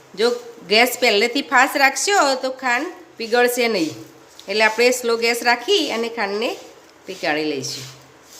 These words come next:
અને આ રીતે સતત ચલાવતા રહેવાનું, નહીંતર નીચે તળિયે ચીપકી જશે.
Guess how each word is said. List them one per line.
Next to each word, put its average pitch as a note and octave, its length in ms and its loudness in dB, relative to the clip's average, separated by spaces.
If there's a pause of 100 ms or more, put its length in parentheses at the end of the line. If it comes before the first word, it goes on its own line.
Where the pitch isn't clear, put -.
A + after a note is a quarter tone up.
(1160)
અને E3+ 120 -2
આ F#3+ 60 4
રીતે A3 220 0
સતત B3 280 -4 (160)
ચલાવતા A#3+ 460 -2
રહેવાનું, F3+ 640 -4 (1500)
નહીંતર G3+ 300 -2
નીચે A#3+ 440 2
તળિયે A3 460 0
ચીપકી - 540 -12
જશે. D#3+ 360 -6